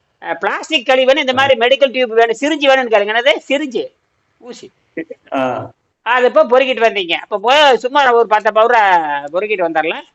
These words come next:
Speaker 1: இல்லையே, ஒரு மெடிக்கல் ஸ்டோர் கேளுங்க. மெல்ல வா-, அவசரம் இல்லாம பண்ணுங்க, சரியா? சரி, ஆ, இதுதான் விஷயமே.
Speaker 2: சரி.
Speaker 1: நாளை-, நாளைக்கு, நாளைக்கு இதே மாதிரி பண்ணுங்க, எடையை பாத்துருங்க,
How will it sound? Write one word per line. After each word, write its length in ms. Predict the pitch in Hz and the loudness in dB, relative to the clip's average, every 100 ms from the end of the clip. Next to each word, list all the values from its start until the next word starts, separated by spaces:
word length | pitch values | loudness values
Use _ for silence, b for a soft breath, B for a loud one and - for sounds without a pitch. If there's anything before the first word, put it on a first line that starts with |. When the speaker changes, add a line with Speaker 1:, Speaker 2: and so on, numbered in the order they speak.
| _ | _
Speaker 1:
இல்லையே, 380 | - 277 285 330 | -8 0 2 4
ஒரு 160 | 285 262 | 6 4
மெடிக்கல் 340 | 247 254 214 | 4 2 0
ஸ்டோர் 240 | 202 190 180 | 0 -2 0
கேளுங்க. 280 | 196 180 | -4 -4
மெல்ல 320 | 170 175 247 320 | -6 -6 0 2
வா-, 260 | 277 233 | 4 4
அவசரம் 360 | 196 214 240 220 | 2 0 -2 -2
இல்லாம 220 | 226 220 | -4 -2
பண்ணுங்க, 360 | 180 180 135 117 | -2 -2 -10 -8
சரியா? 520 | 208 220 233 190 - _ _ | -6 0 2 2 -2 _ _
சரி, 360 | 247 247 175 _ _ 196 | -4 -2 -4 _ _ -8
ஆ, 220 | 202 202 | -4 -4
இதுதான் 360 | 226 262 302 254 | 0 2 2 0
விஷயமே. 420 | 262 247 254 311 | 2 0 2 0
Speaker 2:
சரி. 160 | 226 | 2
Speaker 1:
நாளை-, 340 | 220 240 220 220 | 2 0 -4 -8
நாளைக்கு, 440 | 202 254 254 214 | 0 0 0 -4
நாளைக்கு 340 | 202 240 247 262 | -4 -2 0 2
இதே 120 | 302 | 0
மாதிரி 220 | 294 262 | 2 0
பண்ணுங்க, 360 | 240 254 202 170 | -2 -4 -4 -2
எடையை 320 | 202 269 294 208 | 0 2 2 2
பாத்துருங்க, 380 | 240 226 170 | 0 -2 -6